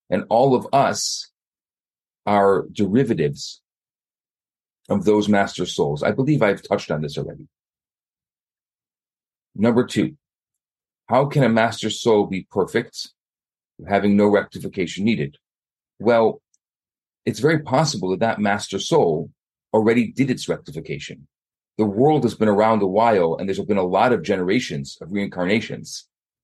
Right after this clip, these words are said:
We are not, uh, <laughs> isolated on an island. So because of that, it's very possible that that master soul or that soul that comes into this world needs no more rectification in this world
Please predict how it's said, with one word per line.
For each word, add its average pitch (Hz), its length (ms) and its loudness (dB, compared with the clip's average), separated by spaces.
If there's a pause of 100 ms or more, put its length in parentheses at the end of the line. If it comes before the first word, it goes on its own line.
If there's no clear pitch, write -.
We 110 200 2
are 98 120 4
not, 110 400 2
uh, 82 380 2 (480)
<laughs> - 380 -8
isolated 107 580 2
on 90 80 0
an 87 100 -2
island. 95 500 0 (440)
So 95 500 -2 (140)
because 127 380 0
of - 140 0
that, 71 320 -2
it's - 140 -10
very 113 220 2
possible - 680 -2 (300)
that 87 480 0
that 95 260 0
master 92 340 -2
soul 95 540 2
or 90 120 0
that 95 220 0
soul 120 340 0
that - 120 0
comes 104 240 -4
into 101 160 -10
this 98 180 -6
world 113 360 0 (200)
needs 123 420 2
no 120 340 4
more 113 280 4
rectification 107 720 -4
in 98 80 -4
this - 180 -8
world 107 400 2